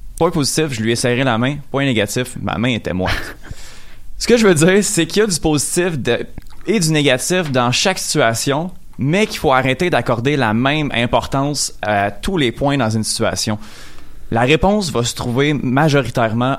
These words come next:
entre les deux. Puis là, présentement, euh, on voit beaucoup de trucs sur Twitter, puis je vise personne, personne. Au contraire, l'ultra positif, autant que l'ultra négatif, nuit à la cause. Parce que oui, finalement,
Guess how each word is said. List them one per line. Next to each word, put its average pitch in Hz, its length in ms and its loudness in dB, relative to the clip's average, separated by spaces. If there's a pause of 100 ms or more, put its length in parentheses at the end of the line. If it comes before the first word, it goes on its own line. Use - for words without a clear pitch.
entre 135 260 0
les 104 140 -2
deux. 110 220 -2 (580)
Puis 139 120 -2
là, 190 120 4
présentement, 143 760 0
euh, 107 540 2
on 95 120 -2
voit 113 200 0
beaucoup 113 240 -6
de - 60 -8
trucs 135 280 -2
sur 120 120 -4
Twitter, 135 360 0 (100)
puis 117 140 -2
je 107 120 -2
vise 135 280 0
personne, 151 420 -2
personne. 143 380 0
Au 135 160 -2
contraire, 127 600 0 (260)
l'ultra 170 340 0
positif, 151 540 -2
autant 147 260 0
que 151 100 -2
l'ultra 127 460 -2
négatif, 123 640 -2
nuit 139 260 2
à 123 80 4
la 101 120 0
cause. - 320 -8 (640)
Parce 147 240 2
que 202 100 2
oui, 185 400 2 (220)
finalement, 175 760 0